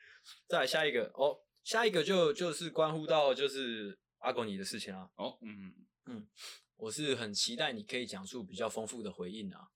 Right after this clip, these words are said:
Speaker 1: 哦，
Speaker 2: 哦。
Speaker 1: 好吗？
Speaker 2: 其实有一点困难。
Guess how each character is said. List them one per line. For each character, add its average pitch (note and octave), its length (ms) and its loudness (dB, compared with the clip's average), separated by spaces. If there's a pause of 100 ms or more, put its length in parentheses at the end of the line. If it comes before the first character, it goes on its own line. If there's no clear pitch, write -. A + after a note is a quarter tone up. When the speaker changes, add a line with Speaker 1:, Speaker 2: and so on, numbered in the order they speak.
(100)
Speaker 1:
哦， G#2 100 -4
Speaker 2:
哦。 F#2 300 -10
Speaker 1:
好 A2 40 -8
吗？ A2+ 240 -2 (1500)
Speaker 2:
其 - 140 -6
实 C#3+ 140 0
有 C3 100 4
一 C#3 60 2
点 A#2+ 120 -2
困 C3+ 300 0
难。 F2 160 -8